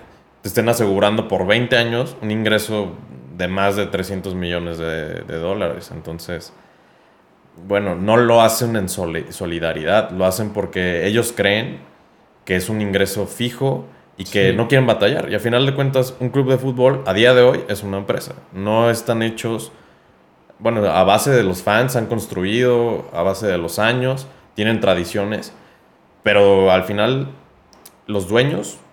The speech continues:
Speaker 1: son los que han invertido su dinero y son los que dicen qué hacer y qué no hacer con los equipos.
Speaker 2: Sí.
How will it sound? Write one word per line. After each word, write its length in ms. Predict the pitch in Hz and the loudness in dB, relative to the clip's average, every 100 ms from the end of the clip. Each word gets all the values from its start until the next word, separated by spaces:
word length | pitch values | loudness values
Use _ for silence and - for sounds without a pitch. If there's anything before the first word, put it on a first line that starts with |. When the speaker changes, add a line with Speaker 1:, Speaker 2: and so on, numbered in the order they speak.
| _ _ _ _ - | _ _ _ _ -12
Speaker 1:
son 220 | - 113 | -4 -2
los 120 | 113 | 0
que 80 | 120 | 0
han 80 | 113 | 0
invertido 420 | 101 95 101 104 | 0 -2 0 -2
su 160 | 104 | -2
dinero 440 | 92 92 104 143 - - _ _ _ _ | -2 0 0 0 -4 -14 _ _ _ _
y 60 | 95 | -6
son 180 | 107 | -2
los 160 | 110 113 | 0 0
que 240 | - 95 | -2 -4
dicen 440 | 87 92 - 101 87 - | -2 -6 -6 -6 -6 0
qué 60 | |
hacer 360 | 104 104 127 - | 0 2 0 -2
y 60 | 92 | -8
qué 140 | - | -6
no 100 | 95 | -4
hacer 220 | 92 101 | -4 -8
con 140 | - 90 | -8 -8
los 140 | 82 | -8
equipos. 520 | 87 131 139 - - _ _ _ _ _ _ | -10 -12 -14 -16 -20 _ _ _ _ _ _
Speaker 2:
Sí. 420 | - - 127 120 | -18 -14 -10 -10